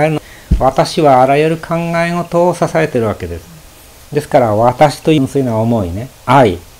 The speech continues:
というのは、だって以下のいろいろな考え事と全てということです。で、それらの考え事同士は関係あるのもあればないのもあればっていうことです。ですから、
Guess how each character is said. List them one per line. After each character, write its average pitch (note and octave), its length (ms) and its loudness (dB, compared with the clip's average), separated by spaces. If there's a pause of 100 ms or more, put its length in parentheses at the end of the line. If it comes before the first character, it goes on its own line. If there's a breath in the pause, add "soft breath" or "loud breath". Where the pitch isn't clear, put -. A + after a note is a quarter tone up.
(200)
と D3+ 60 -2
い D3+ 100 2
う D3+ 60 2
の C#3+ 100 2
は、 G#2 180 0 (260 loud breath)
だ C#3 160 6
っ D#3 120 -2
て D#3+ 80 -2
以 D#3 60 -2
下 D3 140 0
の A#2+ 120 -2
い A2 100 -2
ろ C3 140 0
い D#3 40 0
ろ D#3+ 100 0
な E3 120 2
考 E3 140 0 (220)
え E3 140 2
事 D#3 220 -2
と G#2 140 -4
全 - 240 -6
て E3 100 4
と - 80 -2
い - 40 -4
う - 20 -10
こ F2 100 -14
と - 100 -18
で E2+ 140 -16
す。 - 920 -20
で、 F3 80 0
そ D#3+ 160 -2
れ D#3+ 60 4
ら E3+ 100 2
の D#3+ 100 -4
考 D#3 120 2 (220)
え D#3 80 0
事 D#3+ 220 -4
同 D#3+ 120 0
士 E3 140 -6
は E3+ 80 -2
関 D#3 220 -4
係 D#3+ 180 0
あ C3+ 100 6
る C3+ 60 0
の C#3 100 -2
も C#3 120 -2
あ C#3+ 40 -2
れ E3 80 -2
ば E3 120 -2
な A#2 160 -4
い A2+ 40 -4
の G#2+ 100 -4
も A#2 140 -6
あ C3 40 -8
れ C3+ 80 -8
ば B2 100 -10
っ F#2+ 60 -12
て G2+ 140 -18
い - 20 -16
う E2 40 -18
こ - 120 -20
と - 60 -20
で - 60 -20
す。 - 300 -18
で D3+ 60 -4
す - 100 -10
か A#2+ 140 -4
ら、 G2+ 160 -6